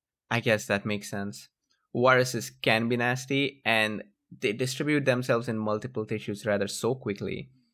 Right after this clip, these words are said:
So, the, so yeah, C T Ls should do the same.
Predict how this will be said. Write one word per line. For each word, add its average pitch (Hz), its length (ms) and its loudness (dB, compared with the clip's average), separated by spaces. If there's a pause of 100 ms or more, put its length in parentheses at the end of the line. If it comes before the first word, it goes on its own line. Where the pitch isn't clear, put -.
(600)
So, 127 180 0
the, 117 260 -2
so 135 380 0 (180)
yeah, 160 200 2
C 131 180 -2
T 170 120 0
Ls 156 160 2
should 175 280 0
do 147 100 2
the 147 120 0
same. 147 400 0